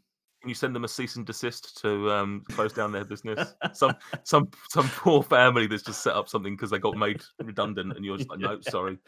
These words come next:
Speaker 1: our
Speaker 2: No,
Speaker 1: podcast
Speaker 2: I've
Speaker 1: came
Speaker 2: got a
Speaker 1: first."
Speaker 2: podcast. No, that's fine. <laughs> They can have it. It's fine. <laughs> But yeah, um, yeah, new episodes every Wednesday, eight o'clock, uh, British summertime at the moment. Um, yeah, and, uh, come join us. You can get every episode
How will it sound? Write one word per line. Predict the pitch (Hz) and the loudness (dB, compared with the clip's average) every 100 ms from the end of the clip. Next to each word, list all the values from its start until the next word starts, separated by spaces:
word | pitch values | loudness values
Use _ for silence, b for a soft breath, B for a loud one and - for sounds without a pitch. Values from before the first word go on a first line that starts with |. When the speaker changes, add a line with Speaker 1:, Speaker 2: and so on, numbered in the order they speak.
| B B - | B B -6
Speaker 1:
our | 98 107 | -2 -2
Speaker 2:
No, | |
Speaker 1:
podcast | - 113 - 135 101 110 | 0 0 2 4 4 2
Speaker 2:
I've | |
Speaker 1:
came | |
Speaker 2:
got | 110 - - | -2 -2 -4
a | |
Speaker 1:
first." | 92 90 - | -4 -4 -2
Speaker 2:
podcast. | 165 120 - | -2 -2 -4
No, | 98 | -6
that's | 101 98 | -8 -12
fine. | - 98 101 - | -10 -10 -10 -12
<laughs> | - | -10
They | - | -8
can | 120 165 | -4 -2
have | 117 | -2
it. | 101 | -4
It's | 113 - | -4 -2
fine. | - - - 143 - | -2 -4 -10 -10 -4
<laughs> | 147 - 135 - - - B B - | -4 -4 -6 -12 -16 -14 B B -4
But | 156 | 2
yeah, | 151 127 110 - | 4 2 0 -2
um, | 147 156 160 160 165 160 | 0 2 2 2 0 -2
yeah, | 160 165 | -2 0
new | 160 | 2
episodes | 156 - 139 175 | 0 0 0 0
every | 147 135 | -2 -2
Wednesday, | 131 127 123 120 117 | -4 -4 -4 -2 -4
eight | 123 117 | -6 -10
o'clock, | - 117 - - - - | -6 -6 -6 -12 -20 -14
uh, | 104 101 | -8 -6
British | 104 101 | -6 -6
summertime | 113 101 101 101 | -6 -6 -6 -6
at | 98 | -6
the | 101 | -6
moment. | 101 104 - _ _ _ _ _ _ - | -8 -8 -12 _ _ _ _ _ _ -8
Um, | 107 101 101 | -6 -4 -6
yeah, | - 185 196 _ _ _ _ _ | -6 -8 -8 _ _ _ _ _
and, | 110 110 110 117 | -2 0 2 2
uh, | 117 110 - | 2 0 0
come | 131 | 0
join | 127 147 | 4 4
us. | 127 - - | 2 -2 -12
You | - 110 | -12 -6
can | 120 | -2
get | 117 | 0
every | 120 123 | 2 2
episode | 117 117 123 123 120 | 0 2 2 4 2